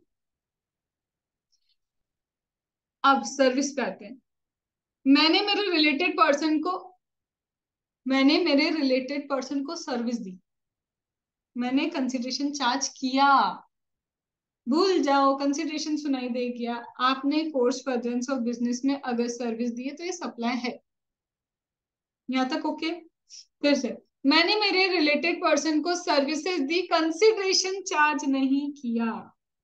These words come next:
अब course furtherance of business है नहीं। minute detail, बहुत minute detail। उधर मैम हम बाहर से service ले रहे थे ना,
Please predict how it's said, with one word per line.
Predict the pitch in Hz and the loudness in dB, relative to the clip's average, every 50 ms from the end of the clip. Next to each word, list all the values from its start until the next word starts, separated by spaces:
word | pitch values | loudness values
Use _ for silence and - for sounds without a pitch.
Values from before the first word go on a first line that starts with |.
| _ _ _ _ _ _ _ _ _ _ - | _ _ _ _ _ _ _ _ _ _ -6
अब | 285 285 - - | -6 -6 -8 -2
course | 294 277 269 269 - | 0 0 0 0 0
furtherance | - 277 254 233 269 262 277 269 294 | -2 -2 0 0 2 0 0 0 -2
of | 277 240 | -4 -6
business | 254 240 233 269 277 277 - 240 | -4 -2 -2 -2 -2 -4 -6 -8
है | 220 214 | -8 -8
नहीं। | 220 214 202 185 180 - _ _ _ _ _ _ _ _ _ _ _ _ _ _ _ _ _ _ _ _ _ _ _ _ _ _ _ _ _ _ _ _ _ _ _ _ _ _ _ _ _ _ _ _ _ _ _ _ _ _ _ _ _ _ _ _ _ _ _ _ _ _ _ _ _ _ _ _ _ _ _ _ _ _ _ _ _ _ _ _ _ _ _ _ | -8 -10 -12 -14 -16 -20 _ _ _ _ _ _ _ _ _ _ _ _ _ _ _ _ _ _ _ _ _ _ _ _ _ _ _ _ _ _ _ _ _ _ _ _ _ _ _ _ _ _ _ _ _ _ _ _ _ _ _ _ _ _ _ _ _ _ _ _ _ _ _ _ _ _ _ _ _ _ _ _ _ _ _ _ _ _ _ _ _ _ _ _
minute | 240 247 254 254 262 269 269 294 311 330 302 | -4 -2 0 2 2 4 4 4 2 2 0
detail, | 277 277 277 240 - 262 247 240 214 | 0 0 0 2 2 0 0 0 -4
बहुत | 208 226 262 277 285 277 277 | -4 -2 -2 0 0 0 -2
minute | 262 240 226 226 226 220 196 | -2 0 0 0 0 -2 -4
detail। | 214 208 196 - 190 190 - - _ _ _ _ _ _ _ - | -8 -12 -12 -12 -14 -16 -16 -18 _ _ _ _ _ _ _ -8
उधर | 262 254 226 269 277 285 | -6 -2 2 2 2 2
मैम | 285 294 302 311 330 | 2 0 0 0 0
हम | 339 339 285 233 | 0 0 0 0
बाहर | 233 233 233 226 214 269 277 277 | 0 0 0 0 0 -2 -2 -2
से | - - 330 | -4 -8 -10
service | 302 - 294 262 240 240 269 - - | -10 -6 -4 -4 -2 -2 -2 -2 0
ले | 277 269 | 2 2
रहे | 269 269 | 2 2
थे | 277 320 | 2 0
ना, | 349 403 | -4 -4